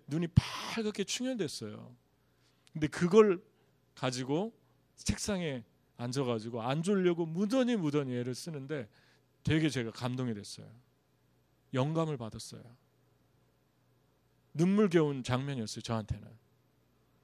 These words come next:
그게 많이 졸리죠? 제가 그랬어요. 많이 졸리죠?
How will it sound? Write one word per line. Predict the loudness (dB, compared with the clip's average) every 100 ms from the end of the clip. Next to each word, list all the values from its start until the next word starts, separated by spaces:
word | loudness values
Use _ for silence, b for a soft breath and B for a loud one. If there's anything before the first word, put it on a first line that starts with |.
| _ _ _
그게 | -6
많이 | -4 -2 -4
졸리죠? | 0 0 0 0 0
제가 | -2 -6
그랬어요. | -8 -12 -10 -8
많이 | -6 -6
졸리죠? | -2 -2 -2 -4 -8